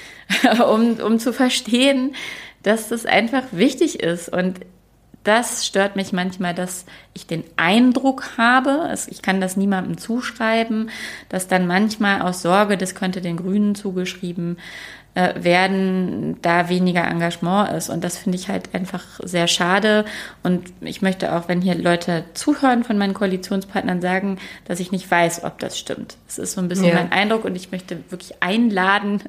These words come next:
Speaker 1: <laughs> dass wir es gemeinsam zum Thema machen und alle damit strahlen können. Ja? Ich will damit gar nicht alleine <laughs> strahlen.
Speaker 2: Ja, das ist, äh, bringt mich sozusagen auf die nächste Frage, sind da die Grünen vielleicht auch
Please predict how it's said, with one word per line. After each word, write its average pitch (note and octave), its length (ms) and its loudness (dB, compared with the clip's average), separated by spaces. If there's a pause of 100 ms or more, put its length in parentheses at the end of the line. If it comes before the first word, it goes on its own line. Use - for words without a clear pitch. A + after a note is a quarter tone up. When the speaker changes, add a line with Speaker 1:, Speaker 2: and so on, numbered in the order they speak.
(180)
Speaker 1:
<laughs> - 220 -8
dass - 200 -8
wir G#3+ 100 6
es G#3 100 -2
gemeinsam G#3+ 560 2
zum G3+ 200 -6
Thema G#3+ 300 0
machen G3+ 240 -4
und F#3 180 -4
alle G3+ 220 2
damit E3+ 320 -2
strahlen D#3 540 -2
können. D3+ 400 -6
Ja? A3+ 240 -4 (260)
Ich - 80 -20
will B3+ 100 4
damit G3 300 2
gar D3 140 -2
nicht D3+ 160 -6
alleine - 340 -6
<laughs> - 0 -
strahlen. - 480 0 (1300)
Speaker 2:
Ja, F3 140 6
das F#3+ 180 4
ist, F#3+ 200 0
äh, F3+ 240 2
bringt G#3 240 2
mich G#3+ 160 6
sozusagen F#3 220 4
auf F#3+ 100 0
die F#3 140 4
nächste F3+ 360 2
Frage, F3 320 0
sind F#3 240 0
da F#3+ 100 2
die F3 140 0
Grünen G3+ 300 2
vielleicht - 420 -2
auch E3+ 320 2